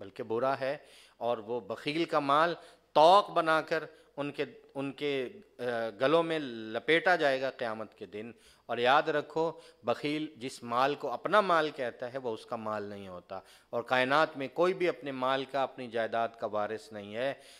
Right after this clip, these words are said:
आसमान व ज़मीन में, "लिल्लाहि मीरासुस समावाति वल अर्ज़", आसमान व ज़मीन की सारी विरासत, जायदाद अल्लाह की है।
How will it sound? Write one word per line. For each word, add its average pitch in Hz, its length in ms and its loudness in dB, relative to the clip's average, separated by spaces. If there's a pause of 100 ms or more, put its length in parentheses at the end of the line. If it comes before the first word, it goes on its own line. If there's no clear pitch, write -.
(140)
आसमान 127 420 -4
व 135 80 -4
ज़मीन 127 340 -4
में, 131 260 -4
"लिल्लाहि 151 580 2 (320)
मीरासुस 135 760 -2
समावाति 120 600 -4
वल 101 280 -8
अर्ज़", 185 300 2 (360)
आसमान 131 420 -4
व 131 80 -4
ज़मीन 120 360 -8
की 117 160 -20
सारी 160 360 -2
विरासत, 131 520 -4
जायदाद 117 460 -2
अल्लाह 104 340 -8
की 95 200 -20
है। 98 240 -12